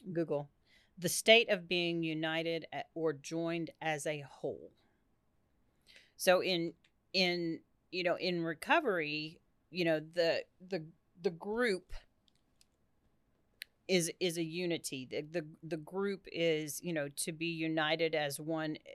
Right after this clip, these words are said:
eh, um, group is really important, you know, to have that. I can remember, I can remember on March fourteenth, two thousand twelve, when my sponsor said to me, "Are you ready to go?" 'Cause it's up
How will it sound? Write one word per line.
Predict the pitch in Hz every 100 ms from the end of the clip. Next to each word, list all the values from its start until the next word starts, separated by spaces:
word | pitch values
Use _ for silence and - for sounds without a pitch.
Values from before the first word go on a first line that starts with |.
| -
eh, | - - - _ - _ _ _ _
um, | 170 151 139 127 - 185 147
group | 175 180 165 -
is | 156 - -
really | 175 180 170 156
important, | 147 - - 165 131 - 185 - - - -
you | 180 165
know, | 151
to | 147 175
have | 139 170 190 175
that. | 170 - -
I | 196 196
can | 190
remember, | 220 208 233 254 240 208 196 _ _ _ _ _ _ _ - -
I | 196
can | - 190
remember | 190 196 233 240
on | 226 196
March | 190 180
fourteenth, | - 190 185 160
two | -
thousand | 170 165 165 160
twelve, | - 151 147 143
when | 151 151 143 143 139 - _
my | 175 160 156
sponsor | 156 - 151 143 - 147 104
said | - 160 143
to | -
me, | 151 139
"Are | - 151
you | 147
ready | 151 139
to | - 147
go?" | - 143
'Cause | 175 160
it's | - 151 -
up | 160